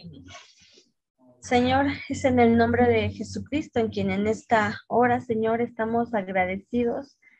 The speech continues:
y con gozo, Señor, en nuestros corazones por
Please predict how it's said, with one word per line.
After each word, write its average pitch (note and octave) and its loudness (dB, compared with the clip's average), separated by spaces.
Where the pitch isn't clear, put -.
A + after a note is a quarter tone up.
y G3+ -8
con A3+ 4
gozo, C4+ 2
Señor, A#3 2
en A#3 0
nuestros G#3+ -6
corazones A3+ -2
por G3 -4